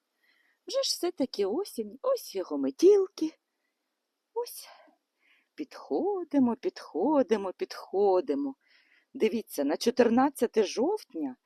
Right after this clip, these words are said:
як цвіте горець, гірчак. Чудово цвіте, і ніякі приморозки йому не були страшні. Прямуємо до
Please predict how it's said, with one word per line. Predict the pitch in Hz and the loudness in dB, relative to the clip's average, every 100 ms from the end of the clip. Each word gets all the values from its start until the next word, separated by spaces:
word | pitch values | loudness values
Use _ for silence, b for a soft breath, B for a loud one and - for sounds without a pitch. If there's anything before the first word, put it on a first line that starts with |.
| _ - | _ -10
як | 151 208 262 - | 2 2 2 -6
цвіте | 180 202 233 240 | -8 -2 0 0
горець, | 226 269 262 127 - - _ - | 0 -2 -2 -6 -12 -20 _ -8
гірчак. | 170 - - 240 - - _ _ _ _ _ _ _ _ _ _ _ _ _ _ | -6 -6 -4 -4 -6 -20 _ _ _ _ _ _ _ _ _ _ _ _ _ _
Чудово | - 233 277 233 190 | -6 0 2 2 0
цвіте, | - - - - | -6 -12 -10 -10
і | - - | -8 -4
ніякі | 226 240 302 339 294 | 0 2 2 0 -4
приморозки | - 240 339 320 254 214 - 180 | -2 0 0 0 -2 -6 -10 -10
йому | 160 185 208 | -8 -6 -6
не | 208 196 | -6 -4
були | 185 180 233 | -4 -4 -6
страшні. | - 190 - - 320 - _ _ _ _ _ - | -6 -6 -6 -8 -10 -12 _ _ _ _ _ -12
Прямуємо | - 190 190 208 330 - 302 285 285 | -2 -2 0 -2 -4 -4 -4 -2 -4
до | 269 | -6